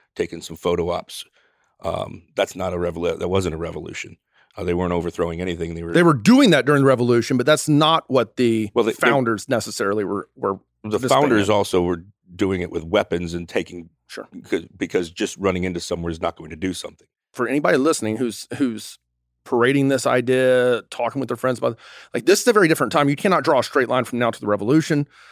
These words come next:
Speaker 2: Um, it's a very different time. It's a very different framework, very different governmental system that we're dealing with. Um, I would encourage them to not only formulate an argument like Trill was saying and present that to intellectual people, not just radicals on either side, um, to, to thinking biblicists,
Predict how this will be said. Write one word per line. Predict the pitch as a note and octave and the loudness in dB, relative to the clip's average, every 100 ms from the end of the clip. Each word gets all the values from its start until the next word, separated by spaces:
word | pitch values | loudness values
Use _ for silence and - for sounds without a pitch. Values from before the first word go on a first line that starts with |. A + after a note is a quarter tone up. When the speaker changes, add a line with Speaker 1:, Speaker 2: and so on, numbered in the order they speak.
| - - | -20 -4
Speaker 2:
Um, | C3 B2+ A#2 A2+ - | 0 2 0 -2 -6
it's | - | -4
a | B2+ | -2
very | A#2 C3+ D3 | 2 2 2
different | A#2+ C#3 F#3+ F#3 | 2 0 0 -2
time. | D3 C#3 C#3+ | 0 2 0
It's | C3 | -2
a | |
very | A#2 A#2+ | -2 -2
different | C3 B2 | -2 -6
framework, | - C#3+ D3 A#2+ | -2 2 2 0
very | B2 B2+ | -2 -2
different | C3 C3 | -2 -2
governmental | C3 A#2 A2+ G#2+ G2 | -2 0 -2 -2 -4
system | - F3 E3 | -2 -2 0
that | D3 | 0
we're | C#3+ | 0
dealing | B2 C#3+ C3+ B2+ | 0 0 2 2
with. | C3 B2 - - - - - | 2 2 -2 -20 -20 -12 -2
Um, | A2 | 0
I | A2 | 2
would | C#3 A#2+ | 0 0
encourage | A#2+ D3 A#2+ | -2 0 0
them | B2+ | -2
to | A#2 A#2+ | -4 -6
not | B2 C3 | -2 0
only | B2 A2 G#2 _ _ _ | 0 -2 -6 _ _ _
formulate | - D#3+ C3+ B2 | 0 2 2 2
an | A#2+ | 2
argument | B2 B2 A#2 | 2 0 -2
like | G#2+ | -4
Trill | - C#3+ | 0 0
was | B2 - | 0 0
saying | B2 A#2+ A2+ | 0 0 -2
and | G2+ - | -6 -6
present | A2+ D#3 F3+ | -4 0 2
that | C3+ B2+ | 2 2
to | C3+ A#2+ - | -2 -6 -2
intellectual | E3 D3 C3 C#3 - B2 | -2 0 2 0 0 -2
people, | C3 A#2 B2+ | -2 -2 0
not | A#2 A2+ | 0 -2
just | C3+ - | -4 -2
radicals | A2+ B2 A#2+ B2 A#2 | 0 0 -2 -4 -4
on | A2+ | -2
either | G#2+ | -2
side, | G#2 A2+ G#2 A2 _ - - - | -2 0 0 -2 _ -20 -14 -4
um, | B2+ A#2 A#2 - | -2 0 -4 -8
to, | D#3 | -8
to | - B2+ | -6 -8
thinking | - D#3+ D3 C3+ B2 | -2 0 2 2 2
biblicists, | C#3 C3 A#2 - A2+ - | 2 2 2 2 -2 -2